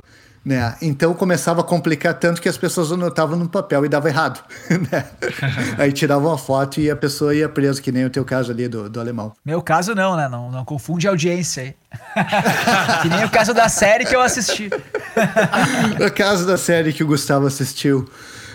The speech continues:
Speaker 1: Mas, ah, hoje em dia o pessoal de segurança já tá dizendo: olha, uma senha longa,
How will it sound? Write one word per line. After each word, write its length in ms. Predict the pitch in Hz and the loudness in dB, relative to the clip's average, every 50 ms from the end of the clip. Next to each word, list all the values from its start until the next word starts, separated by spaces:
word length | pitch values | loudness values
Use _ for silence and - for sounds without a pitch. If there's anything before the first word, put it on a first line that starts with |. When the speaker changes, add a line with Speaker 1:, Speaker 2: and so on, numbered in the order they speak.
| - - | -12 -4
Speaker 1:
Mas, 640 | 170 165 170 175 170 170 165 165 165 165 151 - 170 | 0 2 4 4 4 4 4 4 2 2 0 0 0
ah, 400 | 170 160 156 156 151 151 156 156 180 | 2 2 2 4 2 2 2 2 2
hoje 260 | 190 208 190 208 214 | 2 2 2 0 -2
em 60 | 185 | -2
dia 400 | 135 - 170 185 208 185 151 135 | -2 0 0 2 2 2 2 2
o 80 | 135 135 | 0 0
pessoal 400 | - 156 139 139 - 156 151 147 | 0 0 0 0 0 0 0 0
de 80 | 139 | -2
segurança 520 | - - 156 165 160 143 143 151 143 - 156 | -4 -4 -2 0 0 0 0 0 -2 -4 -2
já 140 | 160 170 | -2 -2
tá 140 | 165 170 175 | 0 0 -2
dizendo: 420 | 170 165 143 160 175 175 165 151 147 | -2 -2 -2 -2 -2 -2 0 0 0
olha, 260 | 165 202 190 170 147 | 0 0 0 0 0
uma 180 | 147 147 139 | 0 -2 -2
senha 340 | 135 - - 180 208 220 185 | -2 -2 -4 -2 0 0 0
longa, 640 | 147 143 139 143 165 202 220 190 165 135 113 110 107 | 0 0 2 2 2 0 0 0 0 0 -2 -2 -6